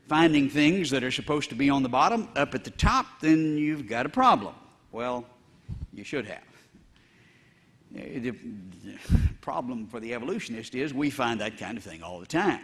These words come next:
That's really not that unusual. They're called living fossils. Niles Eldredge wrote a book about that. He's the curator of the,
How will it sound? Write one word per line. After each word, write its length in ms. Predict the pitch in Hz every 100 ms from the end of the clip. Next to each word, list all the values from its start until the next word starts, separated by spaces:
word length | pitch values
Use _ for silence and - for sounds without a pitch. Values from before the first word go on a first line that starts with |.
| -
That's 320 | 76 - -
really 320 | 85 117 151
not 260 | 107 101 90
that 160 | 92 95
unusual. 560 | 90 123 175 95 101
They're 140 | 117 92
called 400 | - 107 98 104
living 360 | 135 113 107
fossils. 540 | 98 117 113 - 175 - _ _ _ _ _ _ -
Niles 400 | 110 113 113 101
Eldredge 640 | 123 156 113 117 143 -
wrote 220 | 123 123 117
a 60 | 117
book 200 | 139 220 - -
about 380 | 110 104 92 104
that. 240 | 101 147
He's 340 | 117 104 117
the 80 | 104
curator 580 | 101 143 127 123 117 113
of 140 | 98 90
the, 160 | 101